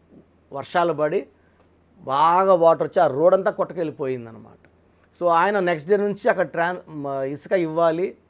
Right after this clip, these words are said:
అక్కడ వాళ్ళతో అగ్రిమెంట్ చేసుకున్నాడు. ఈ రోడ్ కొట్టుకోబోయే కొందికి మళ్ళా ఆయన మళ్ళా ఒక ట్వంటీ ల్యాక్స్ తెచ్చి వెళ్ళిపో-, కొట్టుకోబోయిన బిట్ అంతా మళ్ళా వేసి మళ్ళా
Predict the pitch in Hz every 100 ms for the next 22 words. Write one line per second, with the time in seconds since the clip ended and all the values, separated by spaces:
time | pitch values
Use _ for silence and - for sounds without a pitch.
0 | _ _ _ 117 147 151 143 143 139 165
1 | 165 156 160 147 - 156 147 151 170 214
2 | - _ _ _ - 139 151 180 175 170
3 | 185 160 156 147 151 147 147 208 - _
4 | _ _ 127 123 165 196 208 185 180 180
5 | 151 170 165 139 156 151 151 151 151 -
6 | 143 - 190 247 _ _ _ _ _ _
7 | _ _ - 165 170 - - 180 - 175
8 | 185 180 156 135 151 175 170 170 170 147
9 | 156 170 165 - 139 143 160 - 196 247
10 | - _ _ _ - 160